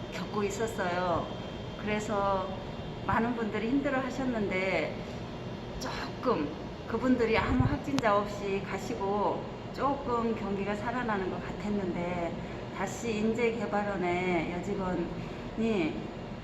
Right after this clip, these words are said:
확진자 판정을 받으면서 받기 전에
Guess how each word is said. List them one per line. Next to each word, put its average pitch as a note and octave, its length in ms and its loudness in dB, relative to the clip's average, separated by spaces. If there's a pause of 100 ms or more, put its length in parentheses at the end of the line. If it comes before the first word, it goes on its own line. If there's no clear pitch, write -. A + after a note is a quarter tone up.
(220)
확진자 C4 640 6
판정을 A3+ 500 0
받으면서 F#3+ 800 0
받기 F#3 320 -4
전에 G3+ 500 2